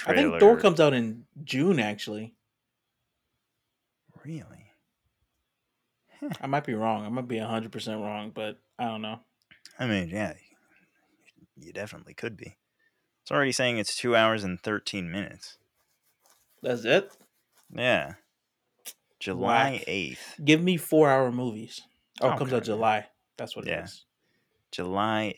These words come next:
Speaker 2: eighth. Honestly, it's like I've said before, I'm kinda marveled out at this point.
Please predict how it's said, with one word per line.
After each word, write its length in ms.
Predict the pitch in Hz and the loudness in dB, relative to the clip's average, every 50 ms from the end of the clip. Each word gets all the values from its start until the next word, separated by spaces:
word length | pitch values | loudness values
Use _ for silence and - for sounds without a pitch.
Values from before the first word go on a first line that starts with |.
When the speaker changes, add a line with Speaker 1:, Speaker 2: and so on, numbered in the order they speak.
| - - | -10 -12
Speaker 2:
eighth. 440 | 71 60 53 - - - - - _ _ _ _ _ _ _ _ _ _ _ _ _ _ _ _ _ _ _ _ _ _ _ _ _ _ _ _ _ _ _ - | -10 -10 -12 -12 -14 -18 -20 -20 _ _ _ _ _ _ _ _ _ _ _ _ _ _ _ _ _ _ _ _ _ _ _ _ _ _ _ _ _ _ _ 0
Honestly, 720 | 135 156 180 196 202 196 - 190 180 175 170 165 165 160 - - - _ _ _ _ _ _ _ _ _ _ _ _ _ _ _ _ _ _ _ _ _ _ _ _ | 2 2 2 2 0 -2 -2 -2 -4 -4 -4 -4 -6 -8 -10 -16 -20 _ _ _ _ _ _ _ _ _ _ _ _ _ _ _ _ _ _ _ _ _ _ _ _
it's 80 | - - | -10 -6
like 140 | 117 117 113 | -2 0 0
I've 160 | 104 92 - | 0 0 -2
said 200 | - 98 85 80 | -4 -4 -4 -6
before, 400 | 80 78 - - 78 76 69 - - | -6 -10 -8 -6 -4 -4 -4 -4 -6
I'm 140 | 120 127 | -8 -10
kinda 260 | - - 131 120 101 87 | -6 -6 -4 -4 -4 -2
marveled 500 | 82 82 80 82 85 82 80 78 76 80 | -2 0 0 0 -2 -4 -8 -8 -6 -4
out 280 | 78 78 87 - - _ _ _ _ _ _ _ _ _ _ _ _ _ _ _ _ _ _ - | -2 -2 -2 -4 -8 _ _ _ _ _ _ _ _ _ _ _ _ _ _ _ _ _ _ -10
at 80 | 82 | -6
this 160 | 82 98 95 | -6 -6 -6
point. 340 | - - 107 101 101 104 - | -6 -8 -8 -6 -6 -8 -10